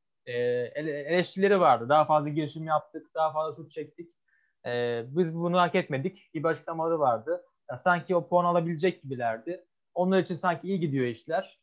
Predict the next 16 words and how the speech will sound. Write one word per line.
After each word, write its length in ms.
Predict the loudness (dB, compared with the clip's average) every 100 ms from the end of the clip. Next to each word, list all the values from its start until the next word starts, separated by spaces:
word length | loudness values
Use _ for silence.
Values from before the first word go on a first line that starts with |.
| _ -8
E, 120 | 2
belki 280 | 2 2 -6
çok 160 | -4
kazanamıyorlar 720 | 0 2 2 0 -2 -2 -4 -4
ama 220 | -2 -2
Sapinto 440 | -2 -8 -8 -2
etkisi 520 | -2 -2 -14 -12 -6 -2
ve 100 | -2
oyuncuların 440 | -2 -4 -4 -6
birliklerinin 460 | -8 -8 -8 -6 -10
bütünlüğünü 440 | -10 -12 -12 -16 _ _ _ 0
görüyoruz. 420 | 2 2 0 -6 _ -2
Sezon 140 | 0
sonuna 300 | 0 -2 -4 -2
kadar 240 | 0 0
sanki, 420 | 2 -2 -2 -8